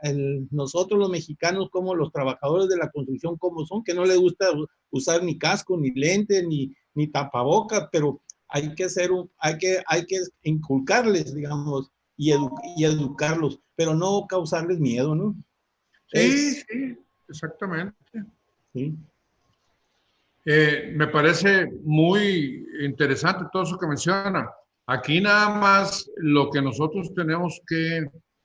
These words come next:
Speaker 2: este, eh, mm, pues fomentar en la gente es el, o, o, o inculcar en la gente es la realidad.
Speaker 1: Ujú.
Speaker 2: Que la gente no se esté,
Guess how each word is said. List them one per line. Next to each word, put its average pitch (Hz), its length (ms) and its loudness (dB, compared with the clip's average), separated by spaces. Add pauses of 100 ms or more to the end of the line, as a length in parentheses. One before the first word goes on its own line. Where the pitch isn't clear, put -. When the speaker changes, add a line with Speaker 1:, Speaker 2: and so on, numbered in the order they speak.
(460)
Speaker 2:
este, 113 1500 -2
eh, 104 80 -8 (1000)
mm, 135 540 -6
pues 139 160 -4
fomentar 131 580 0
en 170 100 0
la 139 100 0
gente 160 640 -2 (460)
es 143 400 0 (140)
el, 123 720 -2
o, 123 680 -6
o, - 260 -20
o 147 160 -4
inculcar 139 720 0
en 160 100 2
la 139 120 0
gente 156 640 -2
es 135 280 -4
la 147 140 2
realidad. 107 600 -2 (600)
Speaker 1:
Ujú. 123 300 -14
Speaker 2:
Que 143 120 0
la 131 100 2
gente 147 340 -2
no 160 160 -2
se 156 140 -4
esté, 151 1040 -2